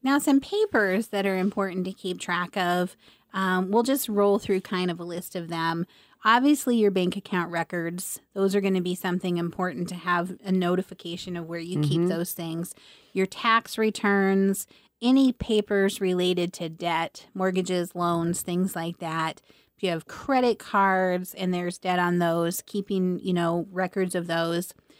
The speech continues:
Speaker 1: And then any of the insurance policies you have, vehicles, house, life, health, whatever kind of insurance you have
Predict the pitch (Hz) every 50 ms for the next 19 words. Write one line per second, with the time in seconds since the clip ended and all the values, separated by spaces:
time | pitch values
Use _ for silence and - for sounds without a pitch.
0 | _ - - - _ - 208 214 226 233 240 247 262 277 330 349 320 269 254 233
1 | 208 226 - - 202 185 180 196 - - - 175 156 156 160 - 170 160 160 -
2 | - 165 165 - 165 151 165 175 - _ - 185 214 214 202 190 190 - 180 156
3 | 156 160 160 - - - - - 202 185 170 170 170 170 175 - - - 196 185
4 | 170 175 160 170 - - - 196 185 180 180 - - 202 190 202 226 233 254 -
5 | - 247 247 233 208 185 180 175 175 - - 180 170 175 185 214 214 - - 208
6 | 208 202 202 202 190 180 190 190 196